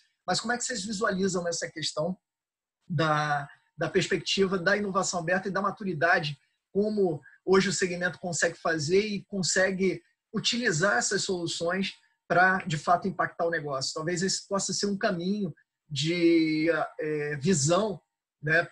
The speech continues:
pro, a gente falou muito aí de visão do, do, do C-Level, né, como talvez um agente crítico, né, nessa mudança, não sa-, sair um pouco do discurso, começar a, de fato, acreditar, né, no item como um todo. Como é que você vê isso? Eu queria que os panelistas pudessem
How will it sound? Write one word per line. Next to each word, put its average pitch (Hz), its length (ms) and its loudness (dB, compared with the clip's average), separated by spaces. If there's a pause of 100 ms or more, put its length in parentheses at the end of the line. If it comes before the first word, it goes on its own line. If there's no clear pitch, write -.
pro, 170 200 0
a 147 80 2
gente 165 160 -2
falou 180 180 -2
muito 175 260 -2
aí 170 160 0
de 151 100 -2
visão 156 380 -4
do, 156 280 -2
do, 143 280 -6
do 143 120 -8
C-Level, 156 600 2
né, 165 260 -2
como 151 360 -10
talvez 156 280 -4
um 165 80 -8
agente 151 400 -6
crítico, 180 480 -6
né, 170 200 -4 (360)
nessa 160 200 -2
mudança, 160 440 0
não 170 100 -4
sa-, 165 180 -6
sair 180 240 2
um 165 80 -4
pouco 170 220 -4
do 160 80 -2
discurso, 156 540 -2
começar 170 500 0 (300)
a, 165 60 0
de - 80 -6
fato, 185 200 0
acreditar, 185 640 2
né, 170 220 -2 (380)
no 160 200 4
item 175 320 2
como 165 200 -4
um 151 80 -4
todo. 185 360 -2
Como 196 160 -4
é 208 40 -6
que - 60 -8
você 202 120 0
vê 175 160 4
isso? 190 340 2
Eu 165 100 -6
queria 170 280 2
que 165 140 0 (460)
os - 80 -14
panelistas 156 460 -2
pudessem 156 540 -2